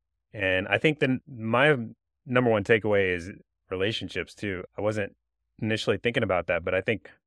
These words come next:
one of the biggest things is just connecting with other dads to talk about important stuff.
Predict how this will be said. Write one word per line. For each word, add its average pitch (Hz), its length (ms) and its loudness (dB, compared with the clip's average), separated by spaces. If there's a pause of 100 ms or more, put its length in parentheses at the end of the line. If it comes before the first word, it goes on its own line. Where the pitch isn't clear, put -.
(280)
one 101 120 -4
of 98 60 -2
the 90 60 -4
biggest 107 340 -2
things 90 300 -6
is 85 180 -10
just - 460 -8
connecting 92 720 -6 (840)
with 92 300 -4
other 98 360 -4
dads 90 720 0 (220)
to - 100 -12
talk 98 380 -2
about 95 440 0
important 92 480 -10
stuff. 92 520 -4